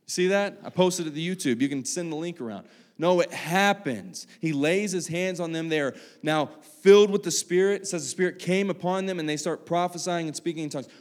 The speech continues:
What better way to know without the scriptures that the Spirit's living inside of you than you start speaking in other languages without Rosetta Stone, right? Like, boom. It's right there. It happened. He is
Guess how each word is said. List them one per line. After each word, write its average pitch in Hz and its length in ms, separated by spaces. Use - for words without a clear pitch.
What 185 580
better 226 680
way 226 340
to 202 140
know 208 400
without 196 260
the 190 80
scriptures 208 560
that 170 100
the 147 60
Spirit's 196 420
living 202 340
inside 190 360
of 151 80
you 160 140
than 160 160
you 170 80
start 170 260
speaking 208 480
in 180 100
other 170 220
languages 143 540
without 131 340
Rosetta 135 380
Stone, 104 400
right? 120 260
Like, 107 160
boom. 175 440
It's 143 180
right 160 220
there. 160 240
It 113 80
happened. 139 640
He 185 160
is - 240